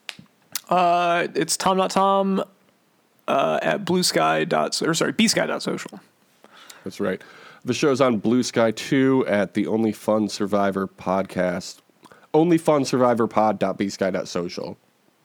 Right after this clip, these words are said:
Speaker 2: or on YouTube, the Only Fun Survivor podcast. Um,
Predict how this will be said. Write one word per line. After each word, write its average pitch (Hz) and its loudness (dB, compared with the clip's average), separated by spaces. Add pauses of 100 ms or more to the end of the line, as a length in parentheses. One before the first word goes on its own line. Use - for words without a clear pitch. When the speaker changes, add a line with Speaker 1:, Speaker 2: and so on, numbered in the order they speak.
(440)
Speaker 2:
or 104 0
on 107 0
YouTube, 98 -2 (460)
the 104 0
Only 113 2
Fun 107 0
Survivor 104 0
podcast. - -2 (1200)
Um, 117 2